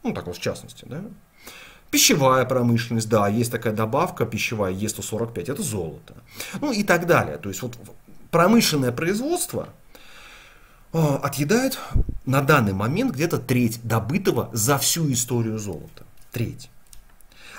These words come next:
А когда началось подобное применение золота в промышленности? Ну,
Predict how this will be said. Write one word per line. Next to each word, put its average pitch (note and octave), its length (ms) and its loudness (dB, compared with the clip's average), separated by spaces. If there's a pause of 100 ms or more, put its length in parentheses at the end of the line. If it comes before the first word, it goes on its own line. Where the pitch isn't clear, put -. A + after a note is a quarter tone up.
А D3+ 100 2
когда G#3+ 300 0
началось A#3 560 4
подобное A2+ 520 0
применение G#2 540 -4
золота C3 360 -6
в - 40 -14
промышленности? G#2 680 -6 (180)
Ну, F2 240 -12